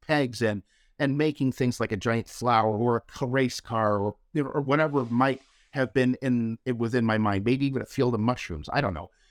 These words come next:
The point is, is that I would have right away, s-, my creative juices would have started flowing and I would have done, made wonderful patterns. And then the other thing they have are arts and crafts,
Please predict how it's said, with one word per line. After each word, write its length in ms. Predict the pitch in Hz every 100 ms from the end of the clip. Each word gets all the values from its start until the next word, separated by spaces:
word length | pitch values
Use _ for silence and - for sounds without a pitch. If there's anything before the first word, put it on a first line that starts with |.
| _ _ _
The 80 | 135
point 340 | - 185 175
is, 160 | 147 147
is 100 | 131
that 100 | 151 -
I 100 | 156
would 120 | 156
have 140 | 123
right 240 | 139 160 180
away, 180 | 156 147
s-, 160 | - -
my 140 | 131
creative 440 | - 143 147 151
juices 320 | - 143 - -
would 60 | 131
have 140 | 139 -
started 400 | - 127 123 120
flowing 440 | - 127 131 123
and 80 | 131
I 40 |
would 100 | 123
have 140 | 123 - -
done, 380 | 120 127 131 - - - -
made 240 | 143 139 127
wonderful 340 | 139 135 143
patterns. 680 | - 123 127 131 135 127 - _ _ _
And 180 | 143 139
then 120 | 143
the 100 | 139 -
other 200 | 165 160
thing 260 | 156 147
they 120 | 127
have 360 | 123 107 113 113 -
are 260 | 113 113 -
arts 300 | 110 98 107
and 120 | 101
crafts, 600 | - 139 147 156 -